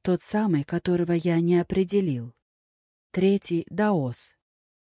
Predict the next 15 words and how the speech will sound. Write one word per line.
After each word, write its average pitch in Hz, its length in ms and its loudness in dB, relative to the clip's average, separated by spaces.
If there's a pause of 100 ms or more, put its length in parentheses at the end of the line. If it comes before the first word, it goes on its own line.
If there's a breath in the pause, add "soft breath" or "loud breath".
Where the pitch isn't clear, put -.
(420)
С - 120 -4
четвертым 175 800 0
вы 180 160 0
должны 185 420 2
были 190 220 2
встретиться. 160 840 -4 (380)
Это 185 240 -2
человек 180 520 0
из 190 200 -2
управы, 143 600 -2
его 151 280 0
родовое 151 520 0
имя — 147 540 -2
Лю. 180 360 -2 (880)
Пятый — 180 640 -2